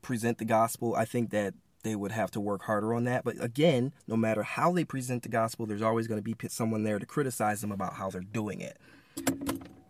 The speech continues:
I gotta turn on my A C a little bit. It just got, like, really stuffy in here. Ah, that's really nice. Okay, so, um, we don't have a fancy studio here. We got, we have the car.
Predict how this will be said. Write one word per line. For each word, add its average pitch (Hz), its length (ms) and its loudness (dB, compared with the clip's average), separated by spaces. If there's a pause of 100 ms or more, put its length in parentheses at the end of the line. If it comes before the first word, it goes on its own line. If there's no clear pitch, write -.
(960)
I 131 120 2
gotta 110 140 -2
turn 98 220 -2
on 98 140 -4
my 95 120 -2
A 98 160 -4
C 107 200 -2
a 98 60 -4
little 95 200 -6
bit. 90 180 -6
It 98 120 -6
just 110 160 -8
got, 82 120 -6
like, 85 220 -8
really 95 220 -10
stuffy 95 380 -10
in 90 100 -8
here. 98 240 -10 (1040)
Ah, 95 400 -10
that's - 180 -12
really - 200 -12
nice. - 280 -14 (280)
Okay, 143 260 4
so, 147 380 2
um, 143 380 8 (1300)
we - 80 0
don't 135 200 4
have 127 140 2
a 107 40 -10
fancy 98 300 -6
studio 104 420 -4
here. 101 220 -6
We 104 100 -6
got, 104 240 -6 (220)
we 117 100 -4
have 104 220 -4
the - 60 -6
car. 151 420 4